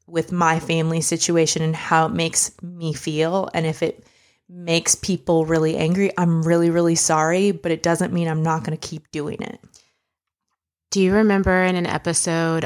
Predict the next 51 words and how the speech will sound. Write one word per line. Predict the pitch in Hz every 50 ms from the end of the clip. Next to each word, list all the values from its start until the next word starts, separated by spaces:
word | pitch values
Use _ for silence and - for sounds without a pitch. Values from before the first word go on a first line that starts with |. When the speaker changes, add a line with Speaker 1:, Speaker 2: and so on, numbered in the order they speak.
| -
Speaker 2:
I | - 165 165
found | 156 - - 170 165 165 160 160 160 160 156 156 156 - -
a | 151
poem | - - - 160 160 165 165 160 165 160
in | 156
a | 151
book | 151 151 151 151 151 - -
and | 156 147
it | - -
said | 160 - 156 156 - -
something | - 151 151 - 151 156 156
like, | 156 151 151 -
"I | - - 147 151
don't | 147 - 151 151 147 - - -
speak | - - - _ 160 156 151 - -
to | - 151
hurt | 131 - - 117 - -
you, | 151 156 165 165 165 165 -
I | - 147
speak | - - - - 156 147 _ _ _ -
to | - 156
heal | 139 - 160 151 151
me." | 160 151 143 147 151 160
Speaker 1:
Yes, | 175 170 165 165 170 170 - - -
I | - - 175
love | 170 165 165 160 160
that | 160 160 160 160 - -
so | - 180 175 160
much. | 160 160 160 175 - 214 - - - 240
So, | - - - 208 202 185
so, | - - 175
so, | 160 - - 185
so, | 170 - -
so | 175 - - 233 240 262 269 269 254 247
Speaker 2:
And | 240 208 214
that's | 220 220 - -
what | 220 196
it | 196
Speaker 1:
much. | 202 247 277 220 165
Speaker 2:
is. | 165 160 -
But | - 185
I | 190 185 180
think | 170 - 185 175 165
a | 170
lot | 160 160 160 160 165 165 165 165 170 170 185
of | 202 196 196 _
people, | - - 240 240 - - 175 160 156 151 - - 190 - _
and | - 180 175 175 175
this | 185 202 -
isn't | 247 240 254 269 254 233
just | - 214 202 202 190 - - - -